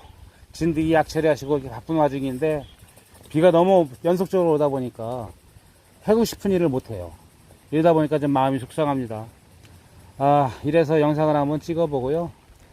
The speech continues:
비가 많이 와서 피해도 많이 본 농가도 많고요. 지역적으로 뭐 사람도 상한 곳도 많은데 마음은 좀 울적하지만 뭐 그래도 힘내서 또 우리 양봉하시는 분들이 칠, 팔월에 양봉 잘 길러서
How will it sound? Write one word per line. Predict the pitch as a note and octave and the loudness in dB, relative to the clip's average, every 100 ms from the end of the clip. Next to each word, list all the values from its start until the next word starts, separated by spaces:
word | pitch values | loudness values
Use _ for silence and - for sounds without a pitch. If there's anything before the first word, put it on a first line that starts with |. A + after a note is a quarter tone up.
| _ - - - - - | _ -20 -20 -20 -20 -2
비가 | E3 G3+ | 4 6
많이 | G3 F3+ F3+ | 8 6 4
와서 | F3 D#3+ F3 E3+ | 2 2 0 0
피해도 | - G#3 F#3+ | -2 -2 0
많이 | E3+ B2+ D#3+ | -2 0 0
본 | E3 B2+ D#3 | -2 -2 -2
농가도 | D3 C#3+ D3 | 0 0 0
많고요. | C#3+ B2+ - B2+ A#2+ B2 B2 G#2 - - | 0 -4 -6 -4 -2 -2 -4 -10 -16 -20
지역적으로 | - D#3 - D#3 C#3 C#3+ C#3 B2 | 0 0 2 0 2 0 0 -2
뭐 | C3 C3+ C3 B2+ B2+ C3 _ - - - - - - | -2 -2 -4 -6 -10 -18 _ -20 -18 -18 -18 -20 -6
사람도 | - D3+ D#3 C#3+ | 2 4 4 0
상한 | - F3 E3+ | -2 0 2
곳도 | D3+ - | 0 -4
많은데 | C3 A#2+ B2 A#2 D3+ D3 A2+ - - - - - - - - | -4 -2 -4 -2 -4 -4 -10 -20 -20 -20 -20 -20 -20 -20 2
마음은 | C#3+ F3 F3+ | 6 6 6
좀 | F3 D#3 | 4 2
울적하지만 | D#3+ E3 D#3+ D3+ C#3+ D3+ D3 - - - - | 0 -4 -4 -2 -2 -4 -8 -14 -20 -20 -14
뭐 | C#3 D3 | -10 -2
그래도 | D#3+ C#3+ | 0 0
힘내서 | C#3+ G3+ G3 C#3 C#3 D#3 - - - - - - - - | 0 0 0 2 0 -2 -8 -20 -20 -20 -20 -20 -20 -2
또 | E3 | 2
우리 | D3+ | 4
양봉하시는 | C#3+ D#3 D#3+ D#3 C#3 C#3+ | 4 4 4 2 0 -4
분들이 | C#3 C3 B2+ C3+ | -4 -4 -2 -4
칠, | - G3+ | -4 -10
팔월에 | - E3 D3 C3+ B2+ G#2+ | -2 0 2 0 -2 -4
양봉 | C3 C3+ C3+ | -4 -2 -4
잘 | A#2+ C#3 | 0 0
길러서 | A2+ A#2+ A#2+ A#2 A#2 | 0 -4 -4 -4 -8